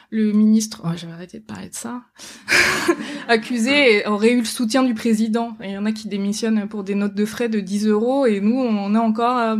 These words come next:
oui, bon, euh, on a parlé entre nous, euh, tout va bien,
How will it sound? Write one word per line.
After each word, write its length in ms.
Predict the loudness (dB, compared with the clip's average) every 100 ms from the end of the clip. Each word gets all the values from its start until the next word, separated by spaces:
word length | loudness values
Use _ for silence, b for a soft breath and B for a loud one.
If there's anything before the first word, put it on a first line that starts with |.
| -2
oui, 260 | 0 0
bon, 420 | 0 -4 -4 -4
euh, 40 | -6 B B B B 0
on 160 | 4
a 80 | 4
parlé 380 | 4 2 4 2
entre 260 | 0 2
nous, 380 | 6 6 4 0
euh, 80 | -4
tout 180 | -6 0
va 120 | 2
bien, 300 | 2 2 0